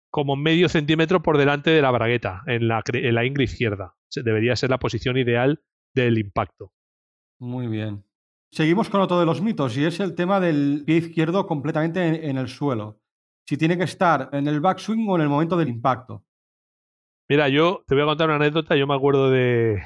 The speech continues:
Speaker 1: cuando era más, cuando, bueno, me acuerdo de jo-, de joven. Eh, yo soy del Prat, del Real Club de Golf del Prat, y ahí tenemos a Pablo Larrazábal.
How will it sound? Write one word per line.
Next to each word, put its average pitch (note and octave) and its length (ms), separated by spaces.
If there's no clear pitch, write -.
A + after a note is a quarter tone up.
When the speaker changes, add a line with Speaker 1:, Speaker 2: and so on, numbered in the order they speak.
Speaker 1:
cuando G#2+ 180
era C3+ 120
más, C3 180
cuando, A2 280
bueno, B2 280
me G2+ 180
acuerdo C3 220
de B2+ 80
jo-, C#3+ 200
de A#2 140
joven. D3 280
Eh, G#2 420
yo A#2+ 80
soy C3+ 120
del C3 140
Prat, C#3+ 300
del A#2+ 80
Real A#2 160
Club B2+ 140
de B2 40
Golf A#2+ 140
del B2 120
Prat, D3+ 280
y B2+ 100
ahí A#2 120
tenemos C3 460
a A2 640
Pablo C3 240
Larrazábal. D3 580